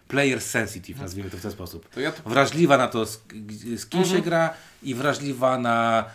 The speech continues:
Speaker 1: na, nie wiem, na, na masę innych rzeczy. I w związku z tym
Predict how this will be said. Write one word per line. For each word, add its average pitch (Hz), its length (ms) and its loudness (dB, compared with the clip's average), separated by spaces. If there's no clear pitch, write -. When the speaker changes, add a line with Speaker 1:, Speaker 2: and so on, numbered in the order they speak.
Speaker 1:
na, 110 240 0
nie 113 180 0
wiem, 95 220 -4
na, 101 360 -6
na 107 120 -8
masę 127 360 2
innych 113 320 -2
rzeczy. 101 360 -4
I 104 140 -12
w - 20 -10
związku 135 340 -4
z - 100 -10
tym 139 240 0